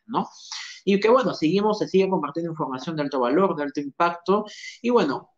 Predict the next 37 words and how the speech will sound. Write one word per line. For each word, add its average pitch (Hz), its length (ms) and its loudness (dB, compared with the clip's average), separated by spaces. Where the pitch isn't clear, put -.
algo 175 260 4
que 143 120 0
yo 170 240 6
adicionalmente 156 960 -2
veo 165 240 2
como 131 240 -8
presidente 160 540 -2
ejecutivo 160 500 0
de 131 120 0
la 123 120 -2
Global 151 280 0
Marketing 151 380 -6
acá 123 140 -6
en 170 80 -2
Perú 185 280 4
es - 120 -8
que 190 100 0
mucho 214 480 4
me 147 100 -4
enfoco 185 520 -2
en 156 160 -6
poner 156 260 -2
a 175 60 -2
mi 170 100 -2
consumidor 127 540 -6
en 123 100 -6
el 107 80 -10
medio. 95 240 -16
O - 80 -20
sea, - 180 -14
yo 175 540 6
algo 156 340 4
de 160 100 4
lo 123 140 -2
que 117 120 -8
vengo 151 180 -4
aplicando 147 800 -6